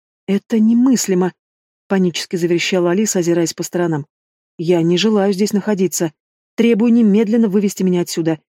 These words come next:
Я не причастна к вашей истории и не собираюсь в ней участвовать». Маллиген с философским спокойствием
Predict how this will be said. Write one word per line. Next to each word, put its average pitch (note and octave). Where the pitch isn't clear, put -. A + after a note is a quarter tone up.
Я E3+
не F3+
причастна G3
к -
вашей F3+
истории F3+
и G#3+
не F#3
собираюсь F#3
в -
ней E3+
участвовать». -
Маллиген G3+
с -
философским F#3+
спокойствием G3+